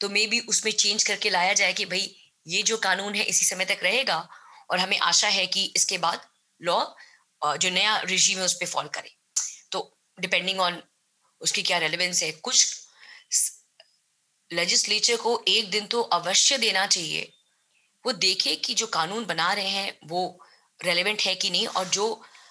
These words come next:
कानून बन चुका है, जो, अ, लागू है लोगों पे,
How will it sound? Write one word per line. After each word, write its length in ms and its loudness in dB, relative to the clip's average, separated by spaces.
कानून 380 0
बन 200 0
चुका 260 0
है, 240 -2
जो, 460 -6
अ, 340 -8
लागू 320 0
है 100 2
लोगों 240 -2
पे, 260 -2